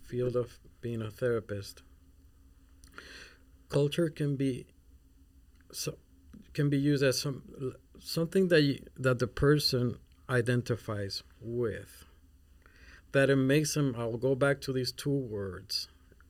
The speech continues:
that cultivate something, that they care for something. So, uh, for me, if I make that connection as a therapist, okay, so what are you cultivating? Well,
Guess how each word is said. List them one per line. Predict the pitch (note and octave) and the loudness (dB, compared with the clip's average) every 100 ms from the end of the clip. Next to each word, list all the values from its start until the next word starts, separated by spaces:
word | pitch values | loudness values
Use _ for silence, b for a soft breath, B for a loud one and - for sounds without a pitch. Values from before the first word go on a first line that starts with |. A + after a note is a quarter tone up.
| - - - - | -20 -20 -20 -10
that | B2+ A2+ - - | -8 -8 -14 -18
cultivate | - F3 F3+ - C3 A#2 G#2 - | 0 0 0 -2 0 0 -2 -8
something, | - A#2 G2+ - F2 F#2 C#3+ - - - b b b b b b b b - - | -6 -6 -6 -10 -12 -14 -18 -20 -20 -20 b b b b b b b b -20 -8
that | C3 C3 | -4 0
they | C3+ C3 | 0 0
care | - - D#3 E3 | -4 -2 4 4
for | D3 D3 B2 | 4 -2 -4
something. | - A#2 G#2 - D#2 D#2+ - - - - - - - - B B B B | -6 -8 -8 -12 -16 -16 -20 -20 -20 -20 -20 -20 -20 -20 B B B B
So, | - C#3 C3+ C3 - - - - - - - C3 | 2 4 6 4 -2 -14 -20 -20 -20 -20 -14 -10
uh, | B2+ - - - - | -10 -12 -20 -20 -18
for | - C#3 | 0 2
me, | B2+ E3+ F3+ E3 - | 4 4 4 2 2
if | C3+ | 2
I | C#3 D#3+ | 4 4
make | D#3 E3+ D3+ | 6 4 4
that | D#3 F3+ | 0 0
connection | - D#3 E3 D#3+ C#3 B2+ | -2 0 2 0 -2 -2
as | A2+ A2 | -4 -6
a | G#2 | -10
therapist, | - D#3 D#3 B2 - G2 - - - - b b b b b | -2 2 4 2 -4 -8 -10 -10 -16 -20 b b b b b
okay, | C3 B2+ C3+ | -6 0 0
so | C3+ | 2
what | B2 B2+ D3+ | 0 0 0
are | |
you | F3 E3+ | 0 -2
cultivating? | - D#3+ D#3 D#3 B2 A#2 A2 G#2 G2 G2 | -2 -2 0 -4 -2 -4 -4 -8 -10 -6
Well, | D3 F3+ G3 | 0 2 2